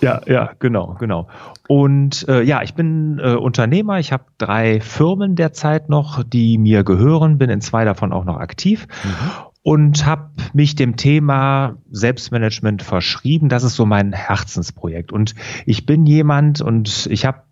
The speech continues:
Speaker 1: damals so meine erste Firma, mit der ich mich so wirklich so selbstständig gemacht hab, neben den ganzen Dingern, die ich neben, neben meinem Studium gemacht hab, wo man so ein bisschen was ausprobiert hat,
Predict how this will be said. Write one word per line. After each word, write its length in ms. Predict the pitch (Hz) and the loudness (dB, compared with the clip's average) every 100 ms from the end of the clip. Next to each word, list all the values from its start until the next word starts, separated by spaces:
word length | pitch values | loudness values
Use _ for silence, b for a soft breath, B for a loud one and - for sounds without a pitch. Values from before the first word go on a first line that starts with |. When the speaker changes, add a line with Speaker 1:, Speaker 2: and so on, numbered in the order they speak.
| - | -4
Speaker 1:
damals 540 | 113 127 156 143 139 | 0 2 2 2 0
so 100 | 120 | -2
meine 220 | 110 104 | 0 0
erste 380 | 92 123 147 139 | 0 0 0 -2
Firma, 360 | - 139 139 123 | 0 2 2 2
mit 160 | 117 | 0
der 80 | 113 | 2
ich 120 | 110 107 | 0 -2
mich 160 | 101 | -4
so 180 | 104 92 | 0 0
wirklich 300 | 101 98 87 | 0 0 -2
so 140 | - 113 | 2 2
selbstständig 600 | 117 117 - 113 107 - | 2 0 0 2 2 0
gemacht 320 | 101 107 - | 0 0 0
hab, 140 | 95 | -2
neben 240 | 90 98 92 | 0 0 2
den 160 | 90 | 2
ganzen 300 | 87 95 101 | 2 0 0
Dingern, 260 | 95 98 92 | 2 2 2
die 60 | |
ich 100 | 87 | 0
neben, 140 | - 90 | -2 0
neben 240 | 95 95 | 2 4
meinem 180 | 90 82 | 2 2
Studium 480 | 85 - 147 123 117 | 0 2 2 2 2
gemacht 380 | 110 110 107 110 | 0 0 0 -2
hab, 140 | 98 | -2
wo 60 | 104 | 0
man 140 | 98 | 0
so 100 | 92 | 0
ein 100 | 90 | 0
bisschen 180 | - 92 | 0 -2
was 140 | 80 | -2
ausprobiert 500 | 78 165 - 127 131 | 0 -2 -2 0 0
hat, 160 | 123 127 | 0 -4